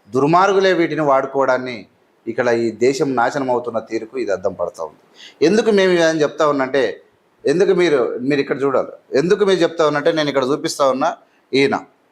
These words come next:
ఈయన పేరు బాలరాజు నాయుడు. యథేచ్ఛగా పెద్ద ఎత్తున హైదరాబాద్ నడిబొడ్డులో ఇక్కడ చెంపపేటలో ఓనోస్ హాస్పిటల్ అని పెట్టుకున్నాడు.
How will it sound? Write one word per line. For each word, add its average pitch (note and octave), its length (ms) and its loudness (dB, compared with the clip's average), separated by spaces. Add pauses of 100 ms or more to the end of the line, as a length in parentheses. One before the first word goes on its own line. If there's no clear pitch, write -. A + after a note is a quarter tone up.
(380)
ఈయన D#3+ 160 4
పేరు E3+ 320 2
బాలరాజు D3+ 560 2
నాయుడు. B2+ 420 0 (540)
యథేచ్ఛగా F#3 540 2
పెద్ద C#3 300 -2
ఎత్తున D#3+ 380 2
హైదరాబాద్ D#3+ 640 2
నడిబొడ్డులో C3+ 640 0 (520)
ఇక్కడ C#3+ 520 4 (520)
చెంపపేటలో F#3 640 2
ఓనోస్ F3 380 2
హాస్పిటల్ D3 360 0
అని D3 120 2
పెట్టుకున్నాడు. C3 440 -4